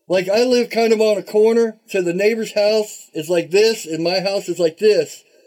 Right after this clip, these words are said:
And I got a huge backyard, but their tree kinda hangs over our house. And I was like, "Oh, that must be just a limb falling off their tree, you know, springtime, everything's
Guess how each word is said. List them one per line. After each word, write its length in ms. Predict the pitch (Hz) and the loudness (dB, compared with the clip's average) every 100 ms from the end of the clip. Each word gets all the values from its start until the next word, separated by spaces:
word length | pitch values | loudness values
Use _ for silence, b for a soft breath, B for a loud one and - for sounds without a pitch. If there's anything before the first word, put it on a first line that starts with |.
| b | b
And 120 | 170 | -4
I 80 | 190 | 0
got 160 | 220 196 | 2 0
a 40 | |
huge 400 | 175 247 285 202 | -2 -2 -2 -2
backyard, 720 | 214 208 185 233 254 214 156 - _ _ _ _ _ _ _ _ _ | 0 0 0 0 2 2 -2 -6 _ _ _ _ _ _ _ _ _
but 280 | 185 185 196 | -2 0 2
their 180 | 233 247 | 0 0
tree 360 | - 254 262 | -2 -2 -2
kinda 280 | 208 214 196 | -2 -2 0
hangs 340 | 202 220 190 | 0 -2 2
over 300 | 208 214 196 | 4 4 2
our 160 | 190 175 | -2 -2
house. 560 | 247 277 190 123 - _ _ _ _ _ _ _ _ _ | -2 -2 -2 -4 -12 _ _ _ _ _ _ _ _ _
And 120 | 190 | -2
I 60 | 226 | -2
was 80 | 208 | -2
like, 140 | 214 | -2
"Oh, 200 | 240 220 | 0 2
that 120 | 220 233 | 2 2
must 220 | 214 - | 0 -2
be 140 | 220 | -4
just 200 | 190 208 | -2 -2
a 60 | 185 | 0
limb 300 | 190 240 226 | 2 2 2
falling 360 | 202 196 196 | 0 2 2
off 280 | 190 185 185 | 2 -2 -2
their 180 | 185 180 | -2 -2
tree, 320 | - 285 269 | -4 -4 -2
you 140 | 175 160 | -2 0
know, 200 | 170 180 | 0 0
springtime, 680 | - 185 190 180 185 185 | -4 -6 -6 -4 -4 -2
everything's 540 | 190 185 185 180 160 | -2 -4 -6 -8 -8